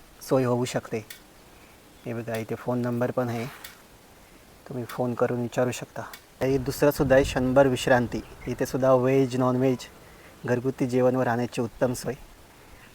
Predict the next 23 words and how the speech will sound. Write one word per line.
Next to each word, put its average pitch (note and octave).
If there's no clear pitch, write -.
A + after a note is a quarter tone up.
तर C3+
हे B2+
इथे B2
आहे, A#2
एकदम C3+
शांतता A#2+
बघा. G#2+
फेरीवाल्यांना C#3
गावात C3
फिरण्यास B2+
सक्त -
मनाई A#2
आहे. G#2+
तर B2+
हे B2+
बघा, B2+
व्यास, B2+
इथे C#3+
एक -
जुनं C#3
मंदिर C3+
आहे B2+
गावचं. B2